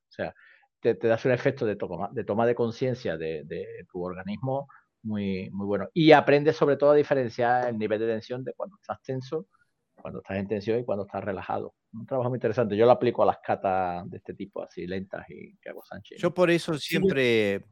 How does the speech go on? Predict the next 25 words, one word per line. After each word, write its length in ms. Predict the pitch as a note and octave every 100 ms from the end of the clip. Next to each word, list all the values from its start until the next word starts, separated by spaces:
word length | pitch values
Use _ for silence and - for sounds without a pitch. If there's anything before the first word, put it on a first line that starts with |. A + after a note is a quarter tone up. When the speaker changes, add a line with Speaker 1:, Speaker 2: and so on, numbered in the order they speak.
| _ -
Speaker 2:
le 720 | A2 G#2 G2 F#2 F2 E2+ F2
recomiendo 500 | D2+ G2 - G2+ A#2+
a 40 | A#2+
los 100 | G#2
karatecas 500 | G2 F#2 A#2 G#2 B2
que 120 | -
aunque 220 | G2 F#2+
sea 300 | G2 C3 C3
tengan 500 | G#2+ B2+ B2 A2+ G#2+ _
un, 420 | - G#2 G2+ F#2+ F2+ - - - -
una 160 | G#2+
relación 500 | F#2+ F#2+ F#2 B2 A#2
periférica 640 | G#2+ G2 F#2 B2 A#2+ A2+ G#2+
con 120 | G2
el 140 | F#2 E2+
tai 160 | F2
chi, 220 | E2 G2+ G2
porque 540 | - F2+ G2 F#2 F2+ - _ _ -
la 120 | G#2+
metodología 640 | A2 G#2 A2+ G#2+ - D3
del 100 | C#3+ C3
tai 160 | A2
chi 200 | G2+ C#3+
está 380 | B2 - C3+ C3
hecha 500 | C3 B2+ - C3 A#2